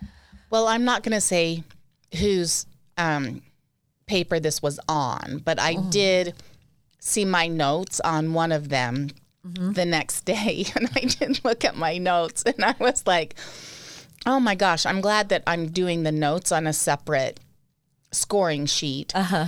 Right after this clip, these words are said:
Speaker 1: because I looked at 'em and I was like, "I don't even know what I was trying to say
Speaker 2: Yeah.
Speaker 1: there." So I had to take that off and
Speaker 2: Right.
Speaker 1: just put a new <laughs> scoring sheet on there.
Speaker 2: Right.
Speaker 1: Because obviously the words were not coming to me at that,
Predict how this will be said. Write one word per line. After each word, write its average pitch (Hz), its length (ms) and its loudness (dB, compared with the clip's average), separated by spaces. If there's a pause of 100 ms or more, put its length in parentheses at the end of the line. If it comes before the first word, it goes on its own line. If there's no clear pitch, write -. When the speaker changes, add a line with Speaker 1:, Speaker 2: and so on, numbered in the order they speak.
Speaker 1:
because 190 300 0
I 190 140 4
looked 202 280 0
at 180 160 2
'em 165 160 0
and 151 80 0
I 151 100 2
was 151 220 -2
like, 135 380 -4 (300)
"I 180 280 -2
don't 147 400 -4
even 151 400 -4
know 143 140 -2
what 135 120 -2
I 127 160 0
was 143 180 -4
trying 139 360 -2
to 151 140 -4
say 135 460 -2 (240)
Speaker 2:
Yeah. 165 260 -2
Speaker 1:
there." 139 260 2
So 165 140 0
I 180 60 0
had 202 180 0
to 143 60 -6
take - 320 -8
that - 200 -8
off - 340 -6
and 117 120 -8
Speaker 2:
Right. 151 280 2
Speaker 1:
just - 40 -10 (200)
put 135 160 -4
a 127 60 -4
new 131 180 -4
<laughs> - 100 -2
scoring 196 320 -2
sheet - 380 0
on 220 380 -2
there. - 180 -2
Speaker 2:
Right. 170 440 2
Speaker 1:
Because 185 440 0 (200)
obviously 170 500 0
the 147 120 0
words 135 360 -2
were 151 80 -2
not 127 220 0
coming 123 340 -4
to 147 160 -2
me 113 340 -6
at 139 220 -2
that, 92 340 -2